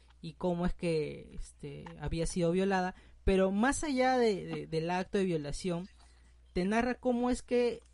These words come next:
estos dos, estos dos personajes, estos dos escuderos,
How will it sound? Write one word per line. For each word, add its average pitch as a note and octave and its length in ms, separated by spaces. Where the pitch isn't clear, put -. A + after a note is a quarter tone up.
estos A3+ 320
dos, A#3+ 160
estos A3 280
dos A#3 120
personajes, F#3+ 640
estos G3+ 200
dos G#3 140
escuderos, F3 680